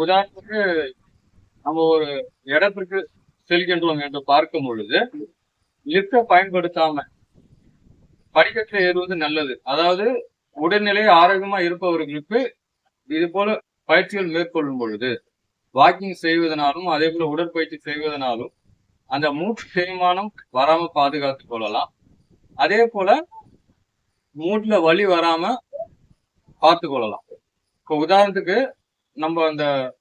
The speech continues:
பிரண்டை, முடக்கத்தான் இது போல வகையை சார்ந்த உணவு எடுக்கும் பொழுது, முருங்கைக்கீரை எடுத்துக்கலாம், தப்பில்லை.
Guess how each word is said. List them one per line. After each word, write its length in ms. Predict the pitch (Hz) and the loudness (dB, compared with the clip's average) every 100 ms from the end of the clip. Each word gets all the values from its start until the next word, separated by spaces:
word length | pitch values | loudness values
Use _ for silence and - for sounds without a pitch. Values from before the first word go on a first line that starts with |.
| _ _ _ - 156 | _ _ _ -8 2
பிரண்டை, 400 | 180 202 196 196 - _ _ _ _ _ 143 | 2 4 4 2 0 _ _ _ _ _ -2
முடக்கத்தான் 600 | 165 185 180 180 175 160 | 0 2 0 0 -2 -2
இது 120 | 151 147 | -4 -4
போல 140 | 160 160 139 123 107 - _ _ _ - | -2 0 0 -2 -6 -10 _ _ _ -4
வகையை 340 | 139 165 180 175 | 0 4 4 2
சார்ந்த 240 | 156 139 127 - 127 | -2 -2 -2 -4 -4
உணவு 220 | 139 123 - _ _ _ _ _ _ - | -2 -2 -8 _ _ _ _ _ _ -2
எடுக்கும் 380 | 156 170 170 143 | -2 0 -2 -4
பொழுது, 300 | 120 110 120 - _ _ _ _ _ _ _ 151 | -4 -6 -8 -8 _ _ _ _ _ _ _ 0
முருங்கைக்கீரை 480 | 196 220 208 180 156 143 131 | 2 2 2 2 2 2 0
எடுத்துக்கலாம், 420 | 143 151 139 123 | -4 -6 -6 -4
தப்பில்லை. 400 | 127 - 147 131 | -6 -6 -4 -2